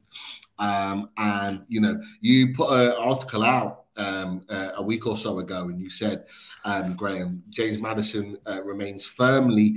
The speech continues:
in Newcastle's sights for twenty twenty-three." Just talk to us about, you know, how this, how this, you know, potential transfer is kind of, like, developed over the World Cup period,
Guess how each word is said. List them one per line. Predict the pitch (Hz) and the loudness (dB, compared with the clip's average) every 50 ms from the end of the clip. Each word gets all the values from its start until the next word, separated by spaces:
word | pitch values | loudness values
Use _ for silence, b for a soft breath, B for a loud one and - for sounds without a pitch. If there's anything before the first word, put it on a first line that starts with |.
| B B B _ - | B B B _ -12
in | 98 98 101 107 | -10 -4 0 2
Newcastle's | 117 120 110 - 120 110 - - 110 104 - - | 2 2 2 2 -4 -6 -6 -8 -6 -6 -6 -6
sights | - 104 92 92 92 92 - - - - B B B B _ | -4 -6 -6 -6 -8 -8 -8 -12 -14 -14 B B B B _
for | - 107 | -14 -12
twenty | - - - 113 104 98 98 98 - - 98 95 92 b b b b b - | -12 -10 -4 -4 -4 -4 -4 -6 -8 -8 -8 -10 -10 b b b b b -14
twenty-three." | - - 92 92 92 87 - 92 90 - - - 92 87 80 - - - B B B B B B | -10 -8 -6 -8 -6 -8 -10 -12 -14 -14 -12 -10 -8 -8 -8 -10 -14 -18 B B B B B B
Just | 170 175 170 - - | 4 6 6 4 6
talk | - 190 185 180 180 180 - | 10 10 10 10 10 4 4
to | 165 160 | 4 4
us | 147 143 | 6 4
about, | 143 123 135 135 135 131 131 - - B B B B B B B | 4 2 2 2 2 2 0 -2 -6 B B B B B B B
you | - 117 | 0 2
know, | 110 107 107 107 107 - B B B B B | 4 6 4 4 4 0 B B B B B
how | - - 170 170 160 | 2 4 4 6 6
this, | 151 143 143 - - - 131 - - 147 135 120 - - - | 6 4 4 2 2 -2 -6 -8 -4 -2 -2 -2 -2 -6 -4
how | 123 151 160 156 | 2 4 4 6
this, | 139 135 131 - - - - _ _ _ _ _ | 6 4 2 0 -4 -10 -16 _ _ _ _ _
you | 127 117 107 | 0 0 0
know, | 95 - | 0 -2
potential | - 110 - - - 160 175 175 - - 139 113 | -4 -6 -6 2 2 2 2 2 0 -2 -2 -4
transfer | 110 - 113 104 104 - - - 107 95 95 | -2 -2 -2 -2 -2 -6 -8 -8 -6 -6 -6
is | 95 - | -6 -8
kind | - - 110 - - | -6 -6 -4 -4 -4
of, | - 90 | -6 -6
like, | 85 76 - - | -8 -10 -12 -12
developed | - 95 92 104 104 104 101 - - - B B B B B B | -12 -8 -6 -2 -2 -2 -2 -4 -6 -12 B B B B B B
over | 104 104 - 92 | 0 0 2 2
the | 98 98 | 0 -2
World | 101 98 101 98 - | 0 -2 -2 -2 -2
Cup | - 110 - - | -6 -8 -8 -6
period, | - 110 101 98 98 98 98 98 95 | -6 -4 -4 -2 0 0 0 -2 -2